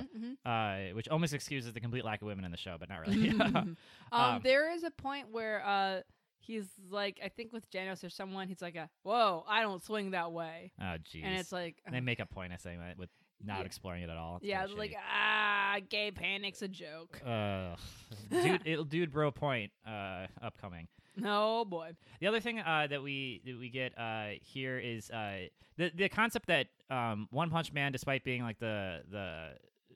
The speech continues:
Speaker 2: strongest superhero ever, is never recognized for it.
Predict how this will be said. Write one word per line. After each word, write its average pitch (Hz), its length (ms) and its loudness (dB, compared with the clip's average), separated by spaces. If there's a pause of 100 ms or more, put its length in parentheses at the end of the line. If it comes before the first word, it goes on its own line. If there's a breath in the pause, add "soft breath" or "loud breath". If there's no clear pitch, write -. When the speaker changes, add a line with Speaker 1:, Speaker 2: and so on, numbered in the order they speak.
(280)
Speaker 2:
strongest 165 400 0
superhero 143 300 2
ever, 135 480 4 (220 soft breath)
is 123 120 0
never 147 200 6
recognized 107 400 -2
for 73 160 -14
it. - 100 -20